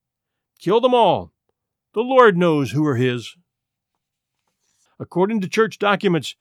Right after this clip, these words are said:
twenty thousand heretics were slaughtered in and around Béziers, and the town torched to the ground. After twelve oh nine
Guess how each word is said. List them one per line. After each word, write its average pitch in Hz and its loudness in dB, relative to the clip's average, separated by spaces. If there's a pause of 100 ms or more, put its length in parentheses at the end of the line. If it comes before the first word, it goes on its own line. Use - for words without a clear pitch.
(360)
twenty 233 -2
thousand 208 -2
heretics 170 -2
were 131 -8
slaughtered 170 -4
in 202 -2
and 214 -4
around 185 0
Béziers, 156 0 (500)
and 123 -6
the 123 -4
town 175 0 (680)
torched - -6
to - -8
the 170 -2
ground. 139 -4 (2000)
After 220 -4
twelve 202 0
oh 208 4
nine 151 -2